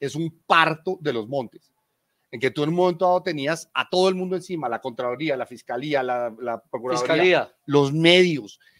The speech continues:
Speaker 1: O sea, a mí me tocó manejar esa crisis, fue, estaba co-, contada ahí,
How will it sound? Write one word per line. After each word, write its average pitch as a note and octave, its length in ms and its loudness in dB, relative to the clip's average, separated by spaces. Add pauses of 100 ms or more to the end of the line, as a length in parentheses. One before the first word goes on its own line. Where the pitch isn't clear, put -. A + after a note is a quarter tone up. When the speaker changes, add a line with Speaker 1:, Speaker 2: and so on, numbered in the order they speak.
(420)
Speaker 1:
O - 80 -10
sea, D3 160 2
a D3 60 2
mí D#3 60 -4
me F3+ 80 -4
tocó F#3 200 -10
manejar E3 340 -6
esa E3+ 160 -4
crisis, G3+ 460 -8
fue, F#3 480 0
estaba D3+ 420 2
co-, F#3 200 -12
contada F3 440 -4
ahí, F#3 220 -6